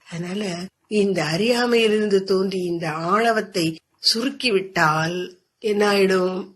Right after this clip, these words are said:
மாயையின் ஆட்டமும் ஓஞ்சிவிடும். நான் ஒருவன் இல்லை எனில், அகங்காரம் நீங்கிவிட்டால் மாயை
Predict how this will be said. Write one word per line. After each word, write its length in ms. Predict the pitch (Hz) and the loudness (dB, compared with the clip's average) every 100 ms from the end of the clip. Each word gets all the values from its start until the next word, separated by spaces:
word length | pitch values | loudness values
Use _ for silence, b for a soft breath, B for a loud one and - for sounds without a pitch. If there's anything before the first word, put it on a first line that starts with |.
| _ 220 | _ 2
மாயையின் 600 | 220 233 254 233 202 190 | 6 6 6 6 4 4
ஆட்டமும் 540 | 190 202 202 180 226 269 | 2 2 0 -2 -2 0
ஓஞ்சிவிடும். 640 | 240 233 196 175 165 170 160 | 0 0 -2 -2 -2 -6 -6
நான் 320 | 170 190 214 233 | -2 0 0 0
ஒருவன் 400 | 226 208 214 240 | 0 0 0 -2
இல்லை 320 | 254 185 185 190 175 | -4 -2 2 2 0
எனில், 400 | 151 160 180 160 - - _ | -4 -4 -4 -4 -8 -16 _
அகங்காரம் 760 | - 170 254 269 240 214 190 160 | -4 0 0 2 4 6 4 0
நீங்கிவிட்டால் 840 | 160 180 196 202 190 190 254 247 165 - _ - | -2 0 0 0 0 0 2 2 -2 -8 _ -14
மாயை 520 | 160 170 185 190 220 | -6 -2 0 2 0